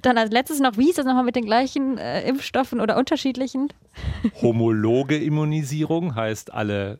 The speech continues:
Speaker 2: Impfstoffe gleich. Heterologe Immunisierung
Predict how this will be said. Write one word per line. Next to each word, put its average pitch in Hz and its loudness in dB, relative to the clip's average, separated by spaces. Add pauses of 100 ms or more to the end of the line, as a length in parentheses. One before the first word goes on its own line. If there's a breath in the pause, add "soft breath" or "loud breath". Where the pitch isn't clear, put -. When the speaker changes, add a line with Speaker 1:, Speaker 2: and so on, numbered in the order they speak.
Speaker 2:
Impfstoffe 104 -8
gleich. 98 -6
Heterologe 120 -2
Immunisierung 110 -2